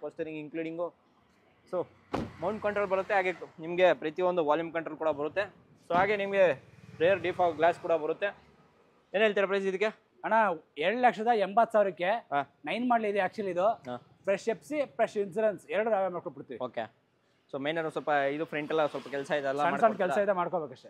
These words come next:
Speaker 1: ಅದೆಲ್ಲ ಮಾಡಿಸ್ಕೋಬೇಕಂತ ಹೇಳ್ತಾರಲ್ಲ. ಯೂಸ್ ವೆಹಿಕಲ್ ಅಂದ್ರೆ ಸ್ವಲ್ಪ
Speaker 2: ಹೌದು.
Speaker 1: ಕೆಲಸ ಇದ್ದೇ ಇರುತ್ತೆ, ಮಾಡಿಸ್ಕೋಬೇಕು.
Speaker 2: But ಲೋ ಮಾಡಲ್ ಅಲ್ವಾ, ನಾವು
Speaker 1: ಹಾ.
Speaker 2: ಜಾಸ್ತಿ ಕೆಲಸ ಮಾಡಕ್ಕಾಗಲ್ಲ.
Speaker 1: ಓಕೆ. ಗಾಡಿಗಳು ನೋಡಿದ್ರು, ಲೋನ್ ಅಲ್ಲಿ ಯಾವ ತರ ಅಣ್ಣ ನಿಮ್ಮಲ್ಲಿ?
Speaker 2: ಬ್ರೋ, ಇಲ್ಲಿರೋ ಇಷ್ಟು ಗಾಡಿಗಳಲ್ಲಿ
Speaker 1: ಹಾ.
Speaker 2: ಇದೊಂದ್ ಗಾಡಿ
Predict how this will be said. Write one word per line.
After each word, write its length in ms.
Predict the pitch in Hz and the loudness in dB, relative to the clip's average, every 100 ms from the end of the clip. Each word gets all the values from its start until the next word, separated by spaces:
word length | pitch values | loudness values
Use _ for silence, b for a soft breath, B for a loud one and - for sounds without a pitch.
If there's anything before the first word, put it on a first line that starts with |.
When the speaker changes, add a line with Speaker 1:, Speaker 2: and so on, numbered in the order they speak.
| 123 | -8
Speaker 1:
ಅದೆಲ್ಲ 180 | 131 135 | -6 -6
ಮಾಡಿಸ್ಕೋಬೇಕಂತ 480 | 123 - 120 117 110 | -10 -12 -16 -14 -16
ಹೇಳ್ತಾರಲ್ಲ. 340 | 104 110 117 110 120 | -16 -14 -12 -12 -8
ಯೂಸ್ 120 | 156 143 | -8 -6
ವೆಹಿಕಲ್ 200 | 143 135 | -6 -6
ಅಂದ್ರೆ 140 | 135 147 | -8 -4
ಸ್ವಲ್ಪ 100 | 175 | -2
Speaker 2:
ಹೌದು. 120 | 143 | -2
Speaker 1:
ಕೆಲಸ 160 | 127 139 131 | -6 -6 -4
ಇದ್ದೇ 120 | 131 | -2
ಇರುತ್ತೆ, 200 | 139 117 156 | -2 -2 -8
ಮಾಡಿಸ್ಕೋಬೇಕು. 420 | 117 - 113 107 - | -10 -14 -12 -12 -8
Speaker 2:
But 120 | - 131 147 | -8 -4 4
ಲೋ 80 | 214 254 | 6 6
ಮಾಡಲ್ 180 | 233 214 | 4 4
ಅಲ್ವಾ, 200 | 185 185 170 170 | 2 2 0 0
ನಾವು 120 | 214 | 0
Speaker 1:
ಹಾ. 60 | 196 | -2
Speaker 2:
ಜಾಸ್ತಿ 180 | 185 180 | -6 -6
ಕೆಲಸ 120 | 170 175 156 | -8 -6 -6
ಮಾಡಕ್ಕಾಗಲ್ಲ. 380 | 147 143 113 - 127 | -4 -4 -8 -6 -6
Speaker 1:
ಓಕೆ. 200 | 110 98 _ _ _ _ _ _ _ - 165 | -6 -12 _ _ _ _ _ _ _ -2 2
ಗಾಡಿಗಳು 320 | 180 190 190 175 | 4 4 2 0
ನೋಡಿದ್ರು, 280 | 180 170 190 - _ - | 0 2 0 0 _ -2
ಲೋನ್ 160 | 175 208 | 2 2
ಅಲ್ಲಿ 120 | 202 | 4
ಯಾವ 60 | 180 | 2
ತರ 80 | 180 165 | 2 -2
ಅಣ್ಣ 100 | 156 | -4
ನಿಮ್ಮಲ್ಲಿ? 260 | 147 151 170 - _ - | -6 -4 -4 -4 _ 0
Speaker 2:
ಬ್ರೋ, 120 | 202 190 | 2 2
ಇಲ್ಲಿರೋ 260 | 175 175 214 240 | 0 2 4 4
ಇಷ್ಟು 180 | 208 - 254 | 2 -2 4
ಗಾಡಿಗಳಲ್ಲಿ 500 | 214 208 190 175 185 247 - | 4 4 0 2 2 0 -2
Speaker 1:
ಹಾ. 60 | 147 - 160 | -8 -6 -4
Speaker 2:
ಇದೊಂದ್ 240 | 185 233 233 | -2 2 4
ಗಾಡಿ 140 | 226 | 4